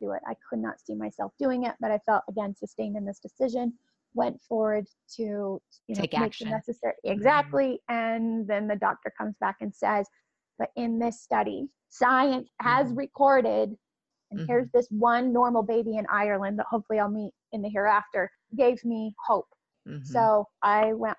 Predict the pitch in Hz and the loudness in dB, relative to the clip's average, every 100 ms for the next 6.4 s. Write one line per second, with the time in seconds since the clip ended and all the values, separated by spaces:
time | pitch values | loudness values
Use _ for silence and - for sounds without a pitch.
0 | - 233 220 220 214 - 233 220 220 233 | 0 2 2 0 -4 -2 -2 0 -2 -2
1 | - 240 - 220 - 214 208 208 - - | -4 -10 -8 -10 -8 -6 -6 -8 -16 -20
2 | _ 233 208 208 - - 370 240 226 208 | _ 0 2 0 0 0 2 4 4 2
3 | 214 196 214 220 _ - 214 202 190 185 | -2 -2 -4 -8 _ -10 0 4 4 4
4 | 202 - - _ _ - 247 240 220 220 | 2 -6 -20 _ _ -2 0 2 0 0
5 | 196 - 214 208 214 - - 226 226 214 | -6 0 0 2 -4 -6 -4 -2 -2 -6
6 | - 196 - 190 | -8 -10 -10 -12